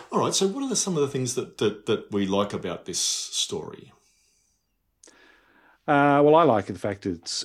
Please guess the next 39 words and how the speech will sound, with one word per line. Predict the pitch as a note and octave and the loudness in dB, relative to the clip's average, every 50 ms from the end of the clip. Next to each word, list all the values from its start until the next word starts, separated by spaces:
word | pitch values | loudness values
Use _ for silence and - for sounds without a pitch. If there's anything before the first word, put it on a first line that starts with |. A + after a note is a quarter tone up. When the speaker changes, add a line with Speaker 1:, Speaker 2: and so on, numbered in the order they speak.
| - - | -8 -6
Speaker 2:
it's | G2+ F#2+ - - | -8 -6 -6 -6
a | F2 | -8
disaster. | - F2 D#2 D#2+ D#2 D#2 D#2+ E2 - - - F2 D#2+ - - - _ _ _ _ _ _ _ _ - | -6 -6 -4 -4 -2 -2 -2 -2 -2 -4 -4 -4 -6 -8 -12 -18 _ _ _ _ _ _ _ _ -12
You | - | -10
know, | C#2+ D2 D2+ F2+ G2+ | -8 -8 -8 -8 -8
that's | - - G#2+ - - | -8 -10 -10 -8 -8
always | F#2+ E2+ D#2+ D#2+ E2+ E2 - | -8 -6 -6 -6 -8 -8 -8
a, | D#2+ D2 C#2+ - - _ _ _ _ _ - | -8 -8 -10 -12 -16 _ _ _ _ _ -12
a | - F#2 | -10 -10
Speaker 1:
Yeah, | F2+ | -6
Speaker 2:
good | - A2+ F#2+ F#2+ E2+ E2+ | -4 -4 -4 -4 -2 0
Speaker 1:
life | G2 A2 A#2 A2+ | 2 2 2 2
Speaker 2:
topic | G2 - | -2 -4
Speaker 1:
and | - | -4
Speaker 2:
for | - - F2 | -4 -4 -2
a | |
Speaker 1:
death. | F2 E2+ | -2 -2
Speaker 2:
story. | - - - G#2 G2+ G2+ A2+ C3+ C3+ - _ _ _ _ _ _ _ _ _ - - _ | -2 -2 -2 0 0 2 2 2 0 -2 _ _ _ _ _ _ _ _ _ -20 -14 _
Life | - A2+ G#2+ G#2 G2+ G2+ | 0 2 4 4 2 2
and | G#2 F#2+ F2+ | 0 0 2
death. | F#2+ A2 C#3 D#3 - - - _ - - - - - - - - - - | 4 4 2 2 0 -6 -20 _ -20 -20 -20 -18 -18 -18 -18 -20 -4 0
I | - E3+ | 2 4
like | G3+ B3+ C#4 C4+ - | 6 6 4 4 4
it's, | A#3+ C4+ C3 - - - | 2 2 2 0 -4 -2
it's | - E3 C#3 C3+ - | 0 0 2 4 4
a, | C3 - - - - | 2 2 0 -8 -4
it's | - D3 C3 - | -2 2 4 6
a | B2+ | 6
simple | - - E3 D#3+ C#3+ - G2 F2+ | 8 8 6 6 6 4 2 2
story | - - - D#3 E3 D#3 G2+ D#2+ D2+ D2+ | 2 4 6 8 8 8 6 4 0 -2
in | D#2 D#2 D#2+ | -4 -4 -2
some | - F#2+ F#2+ G2+ | -2 0 0 0
ways. | F#2 - - - - F#2 F#2 - - - - | -2 -2 -6 -10 -8 -8 -8 -8 -8 -8 -8
Um, | - D#2+ D#2+ D#2 D#2 D#2 E2 F2 F2+ - _ _ _ _ _ _ _ - | -6 -6 -6 -6 -8 -8 -8 -10 -12 -14 _ _ _ _ _ _ _ -18
you | G2 E2 | -16 -14
know, | D#2 E2 F#2+ A2 G#2+ | -12 -10 -10 -10 -12
a | - | -14
fire | - - - G2 G2 G2 G2 | -6 -2 0 0 2 2 0
happens, | F#2 - G#2 G2 F#2 - G#2 G2 G2 G2 F#2+ - - - | -2 -4 -4 -6 -4 -2 0 0 0 0 0 -2 -4 -6